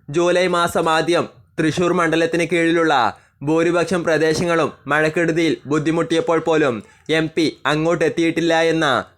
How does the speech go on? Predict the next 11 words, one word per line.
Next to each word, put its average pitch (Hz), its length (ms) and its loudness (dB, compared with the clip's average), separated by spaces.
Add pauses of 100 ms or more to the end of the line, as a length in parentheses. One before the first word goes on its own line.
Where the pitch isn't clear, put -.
(120)
വിമർശനവും 160 640 0 (160)
സുരേഷ് 156 360 -2
ഗോപിക്കെതിരെ 160 560 0 (200)
ഉയരുന്നുണ്ട്. 156 480 0 (120)
കൂടാതെ 170 440 2 (280)
ഓഗസ്റ്റ് 160 360 -2
പതിനഞ്ചിന് 160 500 0 (260)
നഗരത്തിലെ 160 500 0 (240)
ഹയാത്ത് 160 400 0
ഹോട്ടലിലുണ്ടായിരുന്ന 165 840 0 (320)
എം 156 100 -2